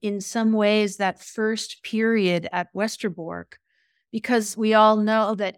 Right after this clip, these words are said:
Etty, because she was on the Jewish Council, had the freedom to move back and forth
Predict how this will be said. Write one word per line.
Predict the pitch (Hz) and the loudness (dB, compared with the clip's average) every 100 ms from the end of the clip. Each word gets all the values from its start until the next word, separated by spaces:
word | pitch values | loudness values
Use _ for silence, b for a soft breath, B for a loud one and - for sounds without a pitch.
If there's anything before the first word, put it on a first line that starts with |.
| - | -6
Etty, | 214 214 226 190 175 170 _ _ _ _ _ _ | -6 -4 -4 -2 -4 -8 _ _ _ _ _ _
because | 208 - - 214 233 | -10 -10 -2 0 0
she | 220 220 | 0 -2
was | 196 185 | -2 -2
on | 185 180 | -2 -4
the | 180 | -6
Jewish | 175 180 175 165 | -8 -8 -8 -8
Council, | - 190 196 - 165 170 | -10 -10 -8 -6 -6 -6
had | - 208 202 190 | -4 0 0 -2
the | 185 | -8
freedom | _ - 208 214 185 170 170 160 | _ -6 -2 2 4 2 -2 -6
to | 196 | -4
move | 185 185 196 196 180 165 | -2 0 0 0 -2 -6
back | 170 170 175 185 | -4 -2 -2 -4
and | 160 160 | -8 -10
forth | - 202 185 165 156 - | -10 -6 -4 -4 -8 -16